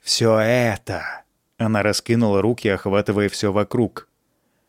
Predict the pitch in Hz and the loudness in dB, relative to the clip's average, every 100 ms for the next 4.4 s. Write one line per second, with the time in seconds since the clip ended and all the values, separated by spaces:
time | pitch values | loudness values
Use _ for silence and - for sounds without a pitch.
0 | _ - 170 165 - 135 147 143 139 151 | _ -4 0 0 0 0 2 2 2 0
1 | 151 139 120 127 135 143 - 110 - 107 | 0 -2 -2 0 2 0 0 -4 -2 0
2 | 107 120 113 123 117 120 113 113 107 110 | 2 0 0 0 2 2 2 0 0 0
3 | 92 113 95 110 - 104 107 117 107 - | 0 -4 -4 -4 -4 -2 0 -2 -4 -6
4 | 78 - - | -8 -12 -20